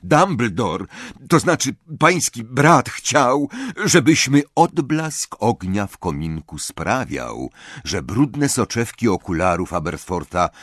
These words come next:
stawały się chwilami nieprzejrzyste, białe i Harry ni stąd, ni zowąd przypomniał sobie ślepe oczy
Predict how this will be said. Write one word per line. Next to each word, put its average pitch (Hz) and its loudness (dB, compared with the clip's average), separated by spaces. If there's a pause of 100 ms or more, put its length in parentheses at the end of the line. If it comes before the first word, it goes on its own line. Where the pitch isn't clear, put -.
(140)
stawały 87 -2
się 85 -6
chwilami 80 -4
nieprzejrzyste, 95 -4 (300)
białe 104 0 (220)
i 80 -8
Harry 143 0
ni 95 -2
stąd, 180 -2
ni 147 -8
zowąd 123 -2
przypomniał 143 -4
sobie 127 -4 (340)
ślepe - 0
oczy 123 0